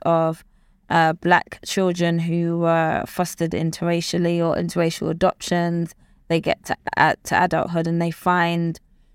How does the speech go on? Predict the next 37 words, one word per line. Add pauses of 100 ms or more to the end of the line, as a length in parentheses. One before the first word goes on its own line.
(200)
life
very
challenging
because (120)
there's
certain
needs
that
weren't, (220)
weren't,
uh,
met (240)
in (560)
terms
of
their
identity, (360)
um,
how
they
connect
with
other
black
people,
because (420)
the
community,
the
black
community
can
be
harsh
sometimes,
you
know?